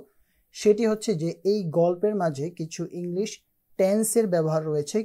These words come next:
কিছু ইংলিশ স্ট্রাকচারের ব্যবহার রয়েছে। তার মধ্যে দু একটি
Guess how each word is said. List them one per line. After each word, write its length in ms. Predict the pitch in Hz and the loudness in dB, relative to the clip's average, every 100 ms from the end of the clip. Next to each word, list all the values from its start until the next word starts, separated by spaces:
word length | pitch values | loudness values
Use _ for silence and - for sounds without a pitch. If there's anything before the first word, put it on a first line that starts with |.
| 214 | -4
কিছু 160 | 190 190 | -6 -6
ইংলিশ 200 | 185 190 - 160 | -4 -6 -8 -8
স্ট্রাকচারের 560 | - 208 208 - 196 185 | -2 0 0 0 0 0
ব্যবহার 240 | 151 143 143 | 0 -2 -4
রয়েছে। 260 | 139 139 220 254 - _ _ - | -4 -4 -4 -4 -6 _ _ 4
তার 160 | 202 220 | 6 6
মধ্যে 260 | 233 202 220 269 - _ - | 4 2 2 0 -6 _ 0
দু 60 | 160 208 | 8 8
একটি 180 | 214 | 6